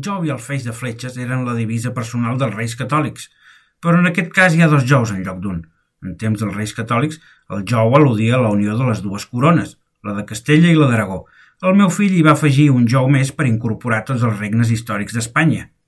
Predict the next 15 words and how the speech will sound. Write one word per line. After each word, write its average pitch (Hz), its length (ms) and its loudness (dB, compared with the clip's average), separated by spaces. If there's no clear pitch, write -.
Lleó, 113 440 0
Castella, 151 560 0
Aragó 107 300 0
i 143 60 4
Navarra. 95 480 -2
Eh, 113 100 -6
per 117 180 -4
altre 120 320 0
cantó, 131 400 0
segons 95 480 -6
ell, 120 200 0
el 113 160 -4
feix 117 300 -4
de 120 100 0
fletxes, 135 460 -2